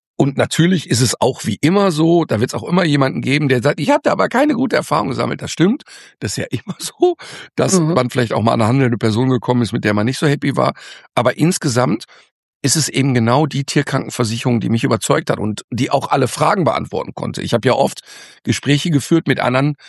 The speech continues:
Speaker 1: ähm, Versicherern und dann rattern wir ja unsere Listen durch und bei Frage drei kam dann schon wie, "Äh, da haben wir noch nie drüber nachgedacht. Nee, das können wir aber so nicht machen." Und, äh, Lassi ist bei uns durch alle Checks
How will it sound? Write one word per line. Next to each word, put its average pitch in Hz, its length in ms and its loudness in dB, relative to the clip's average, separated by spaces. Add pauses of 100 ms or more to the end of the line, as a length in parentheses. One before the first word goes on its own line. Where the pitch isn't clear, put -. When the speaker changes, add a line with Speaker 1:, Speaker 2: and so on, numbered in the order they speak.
(260)
Speaker 1:
ähm, 143 380 2 (100)
Versicherern 165 800 0
und 135 280 0
dann 131 340 2 (460)
rattern 139 440 0
wir 139 100 4
ja 131 140 4
unsere 123 300 0
Listen 123 420 2
durch 180 360 2
und 127 220 0
bei 120 140 0
Frage 123 320 -2
drei 117 240 0
kam 156 180 -2
dann 151 140 -2
schon 151 260 0
wie, 131 140 0
"Äh, 107 420 -2 (640)
da 90 160 0
haben 113 100 2
wir 151 60 4
noch 156 100 4
nie 151 160 2
drüber 139 180 4
nachgedacht. 110 580 -2
Nee, 110 140 0
das 101 140 0
können 156 200 0
wir 151 60 2
aber 131 140 2
so 135 140 2
nicht 127 160 -2
machen." 131 380 0 (480)
Und, 135 360 0 (460)
äh, 127 240 2 (160)
Lassi 123 300 2
ist - 160 0
bei - 80 2
uns 139 240 2
durch 120 220 0
alle 147 160 2
Checks - 520 -2